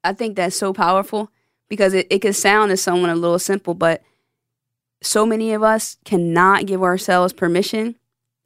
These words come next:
to let something run its course, to sit in that uncomfortability, that sadness, that anger, that sorrow. It's like, "Nope,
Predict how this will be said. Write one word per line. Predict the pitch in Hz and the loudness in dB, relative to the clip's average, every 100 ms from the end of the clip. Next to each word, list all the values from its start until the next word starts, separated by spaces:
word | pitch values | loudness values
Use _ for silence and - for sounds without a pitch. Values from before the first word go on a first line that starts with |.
| _ - | _ -4
to | 185 | -2
let | 170 180 - | 2 2 2
something | - 180 180 165 | -2 -2 -2 -2
run | 165 165 | -2 -2
its | 160 | -6
course, | - 170 139 - | -6 -6 -6 -6
to | 180 | -6
sit | 170 - - 190 - | -2 0 2 2 2
in | 180 | 0
that | 170 165 | 0 0
uncomfortability, | 147 170 - 185 175 170 165 165 | 0 -2 -2 -2 -2 0 0 -2
that | 165 170 | -4 -4
sadness, | - 175 170 165 170 170 | -2 2 2 2 0 -4
that | 175 165 | -4 -2
anger, | - 165 175 165 | 0 0 0 0
that | 160 175 | -2 -2
sorrow. | - 180 180 160 | 2 4 4 4
It's | 165 - | 2 0
like, | 165 156 | 0 0
"Nope, | 156 175 220 - | 2 4 4 0